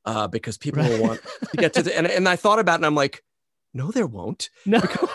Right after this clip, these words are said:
Speaker 1: everybody wants to get out and, and people will literally do
Speaker 2: Yeah.
Speaker 1: anything to do this. Like, you could double the price and people will still want to do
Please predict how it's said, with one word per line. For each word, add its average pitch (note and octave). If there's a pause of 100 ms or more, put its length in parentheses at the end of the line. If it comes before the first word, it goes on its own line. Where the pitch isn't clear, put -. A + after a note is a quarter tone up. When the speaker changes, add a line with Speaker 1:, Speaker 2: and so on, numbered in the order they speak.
(560)
Speaker 1:
everybody F#3 (160)
wants D#3+
to E3+
get D#3
out D3
and, - (180)
and F#3+
people B3
will G#3 (120)
literally G#3
do D#3+ (420)
Speaker 2:
Yeah. E3
Speaker 1:
anything C3
to -
do F#3
this. C#3
Like, C3 (160)
you -
could D3
double G3+
the F3+
price B2+
and B2+
people D3
will E3
still A2+
want A#2
to C3+
do E3+